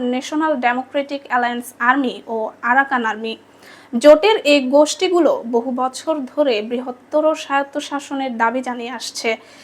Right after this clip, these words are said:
এবং দুহাজার একুশ সালের ফেব্রুয়ারিতে নির্বাচিত সরকারকে উৎখাত করে সামরিক সরকার ক্ষমতা দখলের পর তারা গণতান্ত্রিক প্রতিরোধ আন্দোলনের সঙ্গে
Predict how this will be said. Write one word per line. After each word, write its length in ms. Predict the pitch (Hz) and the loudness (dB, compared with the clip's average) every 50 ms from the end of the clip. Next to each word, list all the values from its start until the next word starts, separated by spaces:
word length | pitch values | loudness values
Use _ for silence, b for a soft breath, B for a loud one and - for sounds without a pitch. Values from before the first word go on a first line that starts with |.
| B B B | B B B
এবং 140 | 247 247 254 | 2 4 4
দুহাজার 320 | 254 247 247 247 254 254 254 | 4 4 4 4 4 4 2
একুশ 280 | 247 240 247 - 302 294 - | 2 2 0 -2 -4 -4 -2
সালের 280 | - 302 294 320 415 453 453 | -2 0 2 2 2 2 2
ফেব্রুয়ারিতে 580 | 339 302 269 254 285 320 320 330 330 320 339 330 311 294 | 2 2 2 4 4 4 4 4 0 0 0 2 4 4
নির্বাচিত 440 | 294 294 285 320 311 311 330 311 - 330 302 - - | 2 2 2 0 -2 -2 -4 -6 -6 -6 -6 -4 -2
সরকারকে 540 | 302 285 285 285 - 320 339 330 - 185 131 - - - _ _ - - - - | -2 -2 -2 0 -2 -4 -4 -4 -6 -10 -12 -12 -14 -20 _ _ -20 -20 -12 -8
উৎখাত 500 | 262 262 269 - - - - 294 285 285 - - | -8 -8 -8 -10 -18 -2 0 0 0 0 -4 -2
করে 200 | - 285 302 403 440 | 0 2 2 2 0
সামরিক 500 | - - 294 277 262 262 262 254 254 247 - - - - - | 0 0 0 2 2 2 2 2 0 -2 -8 -14 -14 -2 0
সরকার 360 | 285 277 285 285 247 220 214 220 | 0 0 2 0 -2 -2 -2 -4
ক্ষমতা 380 | - - 247 240 240 233 240 233 | -6 -8 -6 -6 -4 -4 -4 -2
দখলের 460 | 233 233 233 - 254 247 247 247 247 - | -2 -4 -4 -4 -4 -4 -4 -4 -4 -2
পর 140 | 254 302 339 - | -2 -2 -2 0
তারা 240 | - 277 254 247 247 247 - B B B B B B - 240 220 | 0 0 2 4 2 0 0 B B B B B B -6 2 4
গণতান্ত্রিক 680 | 262 269 277 320 320 339 339 330 330 330 - 339 311 - _ _ | 6 6 6 4 2 2 2 2 2 0 -2 -6 -8 -8 _ _
প্রতিরোধ 440 | 294 302 302 339 339 349 359 349 269 | 0 0 2 2 0 0 0 2 2
আন্দোলনের 560 | 294 285 277 262 262 254 254 254 247 247 247 - - | 2 2 4 0 0 -2 -2 -2 -4 -4 -6 -6 -8
সঙ্গে 300 | 285 277 269 240 190 | -8 -8 -6 -8 -10